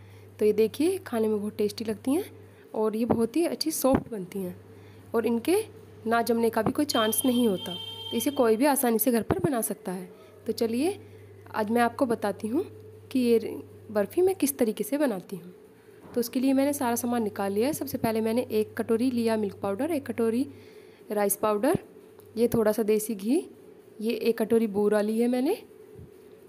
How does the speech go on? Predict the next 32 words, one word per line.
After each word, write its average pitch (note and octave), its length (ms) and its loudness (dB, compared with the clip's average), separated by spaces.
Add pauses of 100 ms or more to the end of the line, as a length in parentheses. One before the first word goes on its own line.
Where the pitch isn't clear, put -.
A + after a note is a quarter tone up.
और A3+ 160 2
ये A#3 180 4
मैंने C4 240 4
चार B3 240 0
से A#3+ 140 -6
पाँच G#3+ 340 -4
ली G#3+ 80 -4
हैं A3+ 220 0 (300)
इलायची F#3+ 420 -4 (760)
और A3 80 -2 (100)
थोड़ा A3 200 4
सा D4+ 180 2
एक A#3 240 2
गिलास A3+ 380 -2 (140)
लगभग G#3+ 320 -2 (220)
लिया A3 180 2
मैंने G#3 240 0
दूध। G3+ 340 -2 (1700)
तो - 40 -4
अब A3 140 -2
मैंने A#3 180 2
सबसे B3+ 220 -4
पहले A#3 240 2
कढ़ाई A3 340 4
में B3+ 160 4 (420)
घी A3+ 160 2
चढ़ा A3 260 4
लिया G#3+ 200 4
है D#4+ 160 0
चावल G#3+ 360 0
का C4+ 160 2
आटा A#3+ 260 2